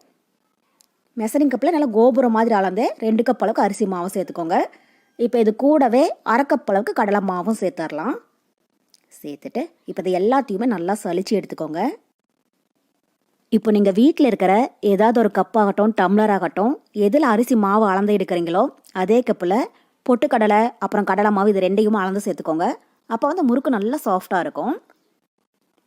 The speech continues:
இப்ப இதுல சின்ன சின்னதா கட்டி ஏதாவது விழுந்துச்சுன்னா கூட பாருங்க, இந்த மாதிரி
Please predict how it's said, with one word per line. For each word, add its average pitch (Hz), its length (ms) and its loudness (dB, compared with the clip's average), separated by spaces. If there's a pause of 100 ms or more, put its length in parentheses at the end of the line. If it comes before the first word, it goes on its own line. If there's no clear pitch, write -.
(140)
இப்ப 226 120 -8
இதுல 277 220 0
சின்ன 285 180 4
சின்னதா 294 300 0
கட்டி 254 320 0
ஏதாவது 240 200 2
விழுந்துச்சுன்னா 226 500 0
கூட 160 100 -6 (220)
பாருங்க, 175 240 -6
இந்த 185 180 -6
மாதிரி 190 180 -4